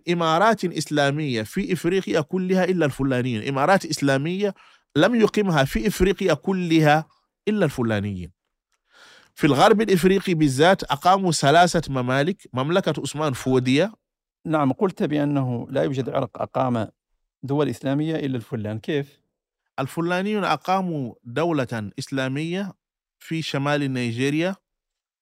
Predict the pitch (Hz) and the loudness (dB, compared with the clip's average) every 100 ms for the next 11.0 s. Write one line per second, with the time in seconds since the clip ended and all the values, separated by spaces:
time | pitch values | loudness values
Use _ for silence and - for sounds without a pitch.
0 | _ _ _ 147 143 139 - 135 151 147 | _ _ _ -10 -6 -8 -2 0 2 0
1 | 117 - 120 127 156 147 139 117 143 147 | -4 -4 -4 0 0 0 -2 -2 0 0
2 | 135 131 123 123 107 120 - 131 123 139 | -2 -4 -4 -4 -6 -8 -8 -8 -6 -4
3 | 151 151 _ _ _ _ _ _ _ _ | -4 -6 _ _ _ _ _ _ _ _
4 | _ 151 147 151 143 - 139 131 113 101 | _ -6 -2 -2 -2 -2 -2 0 -2 -6
5 | 87 - 110 156 147 - 151 156 175 180 | -6 -8 -4 -2 -4 -4 -4 -4 -4 -4
6 | 170 _ _ 135 - 165 170 175 165 196 | -6 _ _ -8 -4 -2 -2 -2 -2 -4
7 | 196 190 - 151 143 139 139 135 127 - | -6 -8 -8 -4 -4 -4 -4 -4 -4 -6
8 | 131 139 131 - 131 120 120 101 92 _ | -6 -4 -6 -4 -6 -4 -2 -4 -6 _
9 | - 123 120 139 165 156 143 131 139 160 | -8 -6 -4 -2 -2 -2 -2 -2 0 -2
10 | 143 139 131 127 123 127 120 131 175 | -2 -4 -6 -8 -8 -8 -8 -2 -4